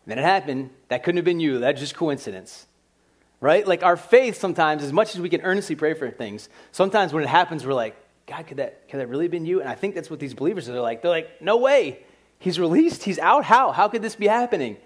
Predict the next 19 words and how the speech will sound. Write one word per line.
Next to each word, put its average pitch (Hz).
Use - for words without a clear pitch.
We 180
didn't 269
even 254
hear 262
about 180
it." 117
So, 208
uh, 147
the 175
other 269
interesting 160
thing, 139
just -
to 180
understand, 156
is 131
it -
says, 143
is 139